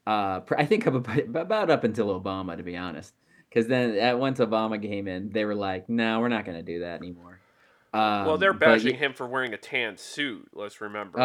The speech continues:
Speaker 1: Oh, yeah, and mustard, the mustard on the hot dog thing.
Speaker 2: Oh.
Speaker 1: Uh, he got some bizarre, bizarre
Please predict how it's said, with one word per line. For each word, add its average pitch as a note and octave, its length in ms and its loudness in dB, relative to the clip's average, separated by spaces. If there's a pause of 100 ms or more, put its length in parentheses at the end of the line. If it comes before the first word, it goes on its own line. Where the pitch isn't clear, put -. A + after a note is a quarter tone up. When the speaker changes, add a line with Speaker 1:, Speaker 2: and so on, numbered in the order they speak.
Speaker 1:
Oh, B2 60 6
yeah, A2 280 4
and B2+ 220 4
mustard, A#2+ 420 0
the G#2 60 -6
mustard A2 360 -2
on G#2 60 -4
the G2 60 -6
hot G2+ 200 -4
dog F#2 240 -4
thing. F2 180 -20
Speaker 2:
Oh. C#3 400 6 (240)
Speaker 1:
Uh, G#2+ 260 4
he A#2+ 140 0
got A#2+ 200 4
some G#2 180 -4
bizarre, G#2 680 0
bizarre G2 680 -4